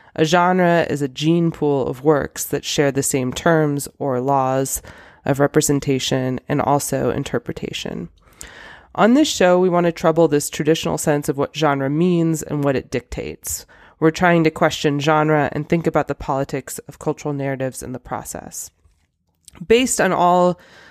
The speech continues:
of this, we thought that, um, there was probably no better way to start than with H B O's Succession, which is currently in its fourth and final season. The series follows the Roy family, which is something like the Murdoch family.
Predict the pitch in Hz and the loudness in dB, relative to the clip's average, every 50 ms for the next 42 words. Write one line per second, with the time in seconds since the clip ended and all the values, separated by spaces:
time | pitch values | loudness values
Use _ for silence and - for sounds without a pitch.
0 | _ _ - - 170 147 147 165 151 147 160 - - - 151 165 160 - 165 165 | _ _ -4 -4 -4 0 0 2 2 2 0 -2 -4 -2 -2 -2 0 2 2 2
1 | 165 160 - 151 147 139 139 131 - - - 143 147 139 135 127 135 147 - 156 | 2 0 0 0 0 0 -2 -4 -6 -8 -8 -6 -4 -4 -4 -6 -8 -10 -12 -14
2 | - _ - - 165 165 160 - - 214 190 196 202 190 180 175 165 135 156 151 | -16 _ -6 -2 0 0 0 0 0 0 2 4 4 4 4 2 2 2 2 0
3 | 143 147 143 143 139 131 139 147 - - - - 185 190 190 185 - - _ - | 0 0 -2 -2 -2 -2 -2 -2 -2 -2 0 2 2 4 4 2 0 -2 _ -6
4 | 160 151 151 139 - - 147 147 - - - 143 139 139 135 - - - - - | -4 -2 -2 -4 -2 -4 -6 -6 -6 -6 -6 -4 -4 -2 -4 -4 -6 -6 -4 -2
5 | - 139 - - - 160 143 139 139 139 139 139 - 143 139 - - - 160 151 | -2 -2 -2 -2 -2 -2 -2 -2 -2 -4 -4 -6 -6 -8 -10 -4 0 0 0 0
6 | - - 147 135 135 139 139 135 - - - _ - - 156 156 156 156 151 - | 0 -2 -2 -2 -2 -4 -4 -6 -8 -12 -16 _ 0 2 4 4 4 4 0 -2
7 | - - 147 135 - - - 143 143 143 139 135 131 - - - 143 147 147 - | -6 -8 -8 -8 -8 -4 -2 -2 -2 -2 -2 -4 -4 -4 -6 -6 -4 -4 -4 -6
8 | - - - - - - _ - - - - - - - - _ _ - 160 - | -6 -10 -10 -12 -14 -16 _ -20 -20 -20 -20 -20 -20 -20 -20 _ _ -2 -2 0
9 | - 220 226 240 240 226 - - - 175 170 170 170 165 160 - 151 139 143 160 | 2 2 2 4 2 0 0 -2 0 2 4 4 4 2 2 0 -2 0 2 4
10 | 165 165 170 165 - 156 147 139 139 135 131 131 139 143 147 _ _ _ _ - | 4 4 4 2 0 -2 -2 -2 -2 -4 -4 -6 -6 -8 -10 _ _ _ _ -20
11 | _ _ _ 160 160 160 - 165 - 196 196 196 196 190 170 165 156 156 - 147 | _ _ _ -2 -2 0 -2 -2 0 0 0 0 -2 0 0 0 0 0 -2 -2
12 | 143 139 135 127 - 85 - - - - - - - 90 92 - 170 | -2 -2 -2 -2 -2 -4 -6 -8 -12 -12 -12 -10 -10 -10 -10 -10 -12